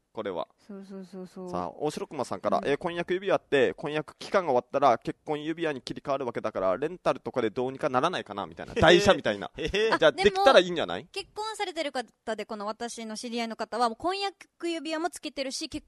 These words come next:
Speaker 2: 婚指輪も両方つけてました。
Speaker 1: あ、二つ。
Speaker 2: 二つ。
Speaker 1: あ、なんかそれいいね。
Speaker 2: ほら、もらったからって言って。
Speaker 1: はいはい。ちゃんとそこは忘れないで
Speaker 2: そうそうそう。
Speaker 1: くれてる。
Speaker 2: うん。
Speaker 1: ね。
Speaker 2: 言ってる。
Speaker 1: まあ、婚約だから、まだ結婚はしてないわけですもんね。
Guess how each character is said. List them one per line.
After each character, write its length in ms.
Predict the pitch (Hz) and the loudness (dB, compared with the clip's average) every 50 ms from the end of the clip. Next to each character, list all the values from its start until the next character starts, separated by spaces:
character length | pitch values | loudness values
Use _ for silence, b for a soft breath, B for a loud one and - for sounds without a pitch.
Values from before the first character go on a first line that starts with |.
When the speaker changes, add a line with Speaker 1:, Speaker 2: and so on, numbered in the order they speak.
| _ - | _ -8
Speaker 2:
婚 120 | 302 294 | -6 -6
指 160 | 302 285 262 | -6 -6 -8
輪 80 | 262 240 | -8 -8
も 80 | - | -8
両 160 | 214 254 277 294 | -6 -6 -6 -6
方 160 | 311 359 349 | -6 -8 -10
つ 120 | _ - | _ -12
け 80 | - 247 | -14 -14
て 80 | 247 | -14
ま 100 | 214 208 | -14 -12
し 80 | - - | -8 -6
た。 80 | - - | -2 -2
Speaker 1:
あ、 20 | |
二 160 | - - 160 | 0 0 0
つ。 220 | - - 131 - - _ | -2 -2 -6 -6 -6 _
Speaker 2:
二 180 | - 220 247 | -4 -4 -4
つ。 220 | - - 180 - _ _ _ _ _ - | -4 -6 -16 -16 _ _ _ _ _ -4
Speaker 1:
あ、 140 | 151 165 165 | 0 0 2
な 100 | 175 196 | 2 2
ん 20 | |
か 80 | - 277 | 2 2
そ 140 | 269 349 202 | -2 0 0
れ 60 | 165 | 0
い 20 | |
い 40 | 240 | 0
ね。 20 | |
Speaker 2:
ほ 0 | |
ら、 60 | 240 240 | 0 0
も 40 | - | 0
ら 40 | - | -2
っ 40 | - | -4
た 100 | 254 240 | -6 -6
か 160 | - 233 208 | -6 -6 -6
ら 140 | 208 208 202 | -6 -6 -8
っ 20 | |
て 80 | _ _ - | _ _ -2
言 100 | 131 127 | -2 -2
っ 20 | |
て。 80 | 123 120 | 0 -2
Speaker 1:
は 60 | 107 | -6
い 40 | 90 | -6
は 40 | - | -6
い。 40 | _ _ - | _ _ -6
ち 40 | - | -4
ゃ 60 | 208 | -4
ん 60 | 226 | -4
と 80 | - 175 | -4 -10
そ 100 | - - | -8 2
こ 160 | - 196 175 | 6 8 8
は 80 | 151 151 | 8 8
忘 100 | - 151 | 6 2
れ 60 | 151 | 0
な 140 | 147 147 147 | 0 0 0
い 60 | - | 0
で 80 | 117 | 0
Speaker 2:
そ 40 | 107 | -2
う 40 | - | -2
そ 60 | 208 | -2
う 60 | 101 | -6
そ 240 | 104 202 190 180 - _ | -8 -8 -10 -10 -12 _
う。 40 | |
Speaker 1:
く 100 | - 135 | -2 -2
れ 80 | 123 113 | -2 -2
て 100 | - 92 | -4 -6
る。 160 | - 67 - _ | -8 -8 -12 _
Speaker 2:
う 80 | - 208 | -18 -16
ん。 360 | 208 208 208 208 196 185 175 165 _ _ _ _ _ _ _ _ _ _ _ _ _ - | -14 -14 -12 -14 -14 -16 -16 -20 _ _ _ _ _ _ _ _ _ _ _ _ _ -6
Speaker 1:
ね。 140 | 151 147 - | -6 -6 -6
Speaker 2:
言 60 | - | -8
っ 40 | - _ | -14 _
て 120 | - 190 185 | -14 -14 -12
る。 360 | 175 180 180 180 180 170 - _ _ _ _ - | -12 -14 -14 -14 -16 -18 -20 _ _ _ _ -8
Speaker 1:
ま 80 | 143 | -8
あ、 20 | 147 | -6
婚 300 | - - 220 233 247 240 | 0 0 0 0 2 2
約 200 | 233 240 - 285 | 2 2 4 4
だ 120 | 247 226 | 2 4
か 100 | - 175 | 6 10
ら、 260 | 165 156 135 104 - - - | 10 12 12 10 8 2 -2
ま 100 | 151 175 | 0 0
だ 60 | 220 | 0
結 240 | - - 262 - _ _ | 0 0 -2 -2 _ _
婚 140 | - 254 254 | -4 2 2
は 80 | 202 - | 2 2
し 40 | |
て 80 | - 185 | 2 0
な 80 | 175 147 | 0 2
い 40 | |
わ 80 | 113 110 | 0 0
け 80 | 117 101 | -2 -6
で 40 | |
す 60 | - 113 | -14 -14
も 80 | 98 | -10
ん 20 | 110 | -10
ね。 120 | 107 | -10